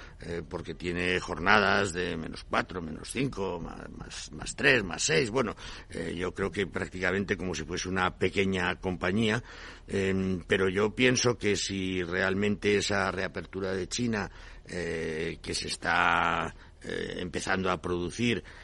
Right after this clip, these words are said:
es, eh, es, eh, tiene continuidad,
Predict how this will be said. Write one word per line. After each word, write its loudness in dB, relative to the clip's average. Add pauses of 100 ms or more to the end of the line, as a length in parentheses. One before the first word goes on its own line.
(160)
es, 0
eh, 2 (260)
es, 0
eh, 0
tiene 2
continuidad, 0